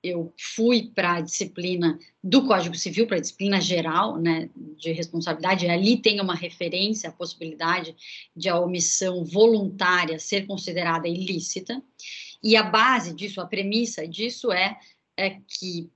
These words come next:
para que essa omissão seja ilícita, o agente, né, a, a pessoa, o sujeito que se omite, ele deveria ter um dever de agir,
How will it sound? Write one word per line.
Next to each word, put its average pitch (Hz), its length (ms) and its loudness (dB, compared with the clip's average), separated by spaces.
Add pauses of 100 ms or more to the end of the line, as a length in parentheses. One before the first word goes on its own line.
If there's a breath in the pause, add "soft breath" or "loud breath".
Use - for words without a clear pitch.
para 220 340 4
que 202 120 -8
essa 190 200 -8
omissão 180 480 -10
seja 170 320 -8
ilícita, 214 640 -8 (120)
o 240 200 2
agente, 170 540 0
né, 175 100 -4
a, 160 320 -10
a - 20 -10
pessoa, 180 400 -8
o 165 60 -6
sujeito 175 540 -4
que - 120 -14
se - 160 0
omite, 214 460 2
ele 233 160 4
deveria 208 440 6
ter 220 180 2
um 226 100 0
dever 214 400 2
de 226 100 -2
agir, 196 360 -4